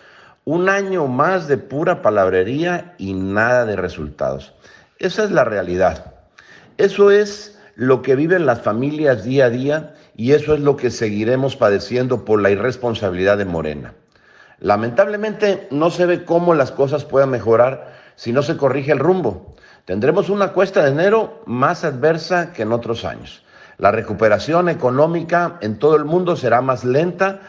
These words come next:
a causa de la variante Omicron. Y si a eso le sumamos la incompetencia e irresponsabilidad de López-Gatell,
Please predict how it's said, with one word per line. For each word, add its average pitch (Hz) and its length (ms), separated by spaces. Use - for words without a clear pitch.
a 101 200
causa 139 340
de 123 80
la 110 80
variante 110 460
Omicron. 139 600
Y 127 140
si 151 240
a 143 120
eso 254 320
le 226 120
sumamos 85 600
la 113 220
incompetencia 120 960
e 165 160
irresponsabilidad 113 680
de 107 80
López-Gatell, 123 720